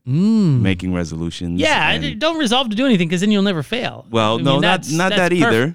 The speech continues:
Speaker 1: oh.
Speaker 2: Not that either.
Speaker 1: Oh, oh, my
Speaker 2: Uh,
Speaker 1: bad.
Speaker 2: the point is, uh, I wanna make sure that I continue growth, a
Speaker 1: Mm.
Speaker 2: constant growth.
Speaker 1: Mm-hmm.
Speaker 2: I, so I live a lifestyle of growth.
Speaker 1: So you don't believe that there are times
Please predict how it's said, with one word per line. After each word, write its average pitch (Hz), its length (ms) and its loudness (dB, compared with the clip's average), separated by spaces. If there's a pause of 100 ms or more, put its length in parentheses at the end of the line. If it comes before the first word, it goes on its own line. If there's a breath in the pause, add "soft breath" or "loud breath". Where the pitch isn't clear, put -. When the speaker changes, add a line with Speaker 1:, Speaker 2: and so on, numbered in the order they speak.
(100)
Speaker 1:
oh. 143 140 2
Speaker 2:
Not 101 220 -2
that 156 160 -4
either. 113 180 0
Speaker 1:
Oh, 156 160 4
oh, 127 180 -2
my 104 60 -4
Speaker 2:
Uh, 104 280 2
Speaker 1:
bad. 104 80 -2
Speaker 2:
the 107 80 -2
point 127 280 0
is, 117 300 0 (440 loud breath)
uh, 98 440 2
I 107 80 2
wanna 123 200 0
make 120 180 0
sure 117 260 0
that 98 400 0
I 98 180 -2
continue 107 800 -2 (120)
growth, 120 460 -2 (220)
a 180 80 -2
Speaker 1:
Mm. 185 80 -2
Speaker 2:
constant 107 380 -2
growth. 127 340 0
Speaker 1:
Mm-hmm. 131 120 0
Speaker 2:
I, - 120 2
so - 180 -4
I 101 80 0
live 120 240 0
a 120 40 0
lifestyle 101 760 -2
of 87 120 -6
growth. - 320 -8 (360 soft breath)
Speaker 1:
So - 160 2
you 202 240 2
don't 269 280 2
believe 202 540 2
that 156 160 -4
there 170 220 0
are 135 40 -2 (440)
times 147 960 0